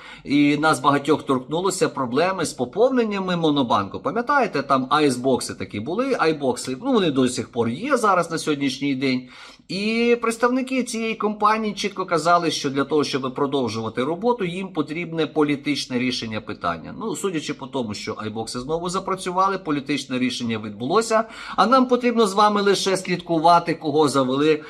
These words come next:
в співзасновники цієї компанії, яка вирішила свої політичні питання. М, далі,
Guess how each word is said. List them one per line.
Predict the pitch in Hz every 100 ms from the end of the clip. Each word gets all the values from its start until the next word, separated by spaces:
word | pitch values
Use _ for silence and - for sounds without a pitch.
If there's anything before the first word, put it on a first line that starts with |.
| -
в | -
співзасновники | - 160 143 147 156 180 180 156 147
цієї | - 143 147 139
компанії, | 131 120 139 139 160 143
яка | 127 117
вирішила | 117 117 139 139 120 107
свої | 110 107
політичні | 120 107 98 107 107 104
питання. | 110 113 123 90 78 _ - - - - - -
М, | 104 104 107
далі, | 214 226 131